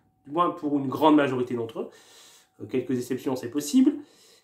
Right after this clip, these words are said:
Mais cet argument, dans ses racines, en le dépliant jusqu'au bout, pourrait amener à justifier ça. En disant que si on doit l'écouter aujourd'hui,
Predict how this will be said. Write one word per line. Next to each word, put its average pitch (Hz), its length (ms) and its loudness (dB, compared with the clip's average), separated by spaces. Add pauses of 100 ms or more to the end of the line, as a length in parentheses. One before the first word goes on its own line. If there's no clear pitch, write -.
(120)
Mais 269 380 6
cet 226 260 2
argument, 240 460 2
dans 196 100 0
ses 185 180 -4
racines, - 640 -2 (1000)
en 269 180 6
le 202 140 2
dépliant 226 640 2
jusqu'au 180 280 -2
bout, 330 160 8
pourrait 247 320 2
amener 254 420 2
à 269 220 2
justifier 226 420 -2
ça. - 420 0 (640)
En - 40 -12
disant 170 200 2
que 165 120 -2
si - 200 2
on 285 160 6
doit 254 120 4
l'écouter 214 340 -2
aujourd'hui, 185 520 4